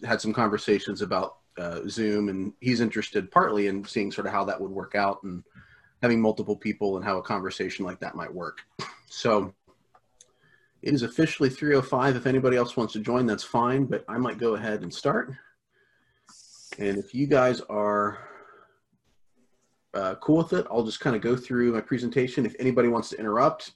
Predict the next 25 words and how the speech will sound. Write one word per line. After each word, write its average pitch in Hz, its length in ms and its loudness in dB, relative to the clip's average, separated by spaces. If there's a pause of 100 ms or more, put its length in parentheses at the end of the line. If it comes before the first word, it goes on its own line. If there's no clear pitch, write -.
that's 107 260 -2
not 107 120 0
gonna 101 140 -4
bother 110 320 2
me. 156 240 0 (960)
And, 98 320 -6
um, 92 400 -8 (240)
but - 140 0
we'll, 104 340 2 (640)
um, 80 300 -8 (100)
you 127 100 -4
know, 92 160 -6
any 117 140 -2
questions 110 400 0
that - 120 -8
come 98 180 -2
up 92 160 -6
are, - 80 -4 (240)
are - 80 -12
totally 98 300 -4
fine. 76 300 -10 (100)
We'll - 100 -12
go 87 100 -6
through 85 240 -10
'em. 90 140 -10